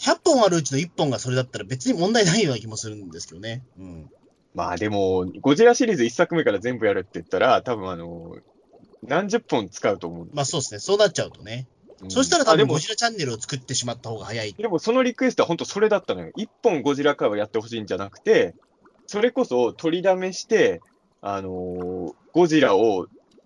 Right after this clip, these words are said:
Speaker 2: ゴジラの感想を一日一本ずつ上げてってほしいって言われた。
Speaker 1: <laughs> それはでもきついっすよね。
Speaker 2: うん。まあ、それは。
Speaker 1: それはまあ、ポッドキャストなら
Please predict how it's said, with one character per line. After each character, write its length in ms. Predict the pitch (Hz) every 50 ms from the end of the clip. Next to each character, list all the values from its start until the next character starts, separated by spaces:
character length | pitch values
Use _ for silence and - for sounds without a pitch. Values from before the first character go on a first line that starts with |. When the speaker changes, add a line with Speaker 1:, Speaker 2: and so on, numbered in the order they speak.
| _ -
Speaker 2:
ゴ 120 | - 156 175
ジ 120 | 165 156
ラ 80 | 131 110
の 100 | 98 92
感 240 | - 113 104 104 104
想 180 | 113 110 104
を 140 | 107 98 87
一 320 | 95 131 - - 190 190
日 220 | 185 175 - 180 175
一 60 | 170
本 260 | _ - 180 175 165
ず 80 | 143 127
つ 60 | -
上 100 | 98 104
げ 100 | 113 113
て 120 | - 120
っ 20 | 113
て 120 | - 113
ほ 140 | 98 - 95
し 200 | - - 98 85
い 0 |
っ 20 | -
て 160 | _ - -
言 20 |
わ 80 | - 92
れ 60 | -
た。 120 | - - - _ _ _ _ _ _ _
Speaker 1:
<laughs> 400 | _ _ _ _ - 143 139 127
そ 180 | - - 175
れ 80 | 170 190
は 140 | 214 220 208
で 100 | 208 208
も 140 | 156 123 117
き 120 | - -
つ 100 | - -
い 40 | 143
っ 20 |
す 140 | 123 - -
よ 60 | 92
ね。 240 | 90 85 90 - - 175 131 - - - _ _ _
Speaker 2:
う 60 | - 123
ん。 480 | 117 107 98 92 90 87 87 87 87
ま 160 | 98 123 113
あ、 60 | 101 -
そ 100 | - 147
れ 60 | 151
は。 60 | 147
Speaker 1:
そ 40 | 135
れ 0 |
は 0 | 127
ま 100 | 262 233
あ、 40 | -
ポ 120 | - 208
ッ 40 | -
ド 100 | - 320
キ 80 | 277 349
ャ 60 | 339
ス 60 | -
ト 100 | 311 262
な 100 | 208 175
ら 100 | 139 123